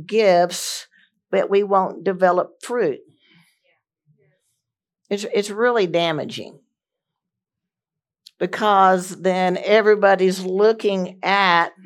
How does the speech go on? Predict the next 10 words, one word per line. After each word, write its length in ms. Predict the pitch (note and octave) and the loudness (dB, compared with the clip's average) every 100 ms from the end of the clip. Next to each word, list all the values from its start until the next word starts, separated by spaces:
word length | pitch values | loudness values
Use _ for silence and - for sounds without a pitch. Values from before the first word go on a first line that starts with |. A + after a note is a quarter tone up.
| D#3 _ _ _ _ _ | -20 _ _ _ _ _
just 400 | F3+ F3 F3+ - - | 2 2 2 -4 -12
the 160 | - D#3+ - | -10 -10 -8
one 420 | F3 G3 G3 F3+ | 0 0 0 0
with 400 | F#3 F#3 F#3 - | 0 0 -2 -4
the, 400 | E3 D#3 D#3 E3+ | 0 2 0 -4
the 100 | E3 | -6
gift 720 | D#3 - G3 E3+ D3+ E3 - - _ _ | -6 0 2 4 2 -2 -10 -20 _ _
with 220 | D#3 D#3+ D#3+ | -6 -6 -2
no 200 | E3+ D#3+ | -2 -2
fruit, 500 | - F#3+ F3+ E3 | -4 -2 0 0